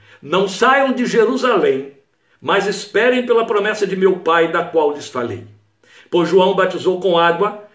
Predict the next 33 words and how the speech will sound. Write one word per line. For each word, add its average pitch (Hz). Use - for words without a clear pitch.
mas 165
dentro 185
de 160
poucos 240
dias 131
vocês 175
serão 214
batizados 220
com 156
o 139
Espírito 117
Santo." -
Então 302
os 269
que -
estavam 196
reunidos 220
lhe 220
perguntaram: 160
"Senhor, 185
é 202
neste 214
tempo 196
que 165
vais 170
restaurar 170
o 127
reino 185
a 170
Israel?" 160
Ele 170
lhes 180
respondeu: 147